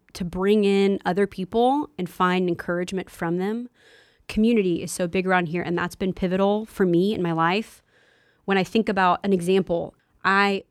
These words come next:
participated for a few years in a number of mission trips to Ethiopia, and I led small groups. So that's, like, three or four people that I and a, another guy were over, and then there was, like, a larger team of maybe twenty to thirty.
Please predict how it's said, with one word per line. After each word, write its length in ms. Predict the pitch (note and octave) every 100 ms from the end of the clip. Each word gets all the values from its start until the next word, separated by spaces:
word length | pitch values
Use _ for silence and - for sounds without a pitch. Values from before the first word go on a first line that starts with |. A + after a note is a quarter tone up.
| _ _ -
participated 640 | A#3 A3+ A#3+ A#3 G#3 F#3+
for 160 | - F#3
a 40 |
few 160 | - G#3+
years 400 | F#3+ F3 F3 -
in 240 | F#3+ F3+ F3+
a 40 |
number 240 | F3 F3+ F3+
of 100 | F3+
mission 240 | E3+ F3+
trips 180 | - -
to 120 | -
Ethiopia, 480 | F3 - - - - _ _ -
and 120 | F3+
I 220 | F3 F3
led 260 | F3 F3+ F3+
small 260 | - E3+
groups. 460 | E3 A#3 - - - _ _ _ _ _
So 140 | - G3+
that's, 260 | - -
like, 140 | F#3+ -
three 200 | A#3+ A3+
or 60 |
four 180 | - G#3
people 360 | A3 G3+ G#3 G3
that 160 | F3
I 140 | F3 F3+
and 140 | F#3
a, 120 | F3
another 220 | F3+ F3+ F3
guy 280 | F#3 F3
were 200 | E3+ F3+
over, 300 | F#3 F#3 F#3+
and 180 | F#3 F#3+
then 100 | F3+
there 100 | F3+
was, 100 | E3+
like, 120 | F3
a 40 | F3+
larger 360 | G3+ A3+ G#3
team 320 | G3+ - G3 F3+
of 80 | F3
maybe 220 | F3 F3+
twenty 260 | - F3+ F3
to 80 |
thirty. 360 | E3 E3 E3 -